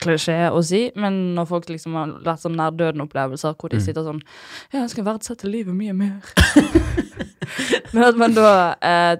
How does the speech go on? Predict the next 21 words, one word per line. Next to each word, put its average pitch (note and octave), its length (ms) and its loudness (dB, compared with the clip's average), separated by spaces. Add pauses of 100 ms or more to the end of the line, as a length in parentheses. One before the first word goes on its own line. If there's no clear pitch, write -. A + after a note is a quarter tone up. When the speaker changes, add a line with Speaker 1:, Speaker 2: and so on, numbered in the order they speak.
(100)
Speaker 1:
tør A3 240 2
å F3 160 2
utfordre E3 360 -2
seg D#3+ 120 -2
litt E3 180 -8
mer D#3 200 0 (100)
på D3+ 100 -12
ting C#3 180 -8
da, D#3+ 100 -6
hvis F3+ 180 -10
man D3+ 320 -10 (300)
har E3 160 -4
følt - 480 -4
på D#3 100 -4
ekte D#3+ 460 -8 (400)
kjærlighetssorg. D#3 580 -6 (280)
Speaker 2:
Ja. A#2 120 0 (100)
Speaker 1:
Jeg E3+ 120 -2
høres E3 160 -4
ut D#3+ 160 -6
som A2+ 180 -4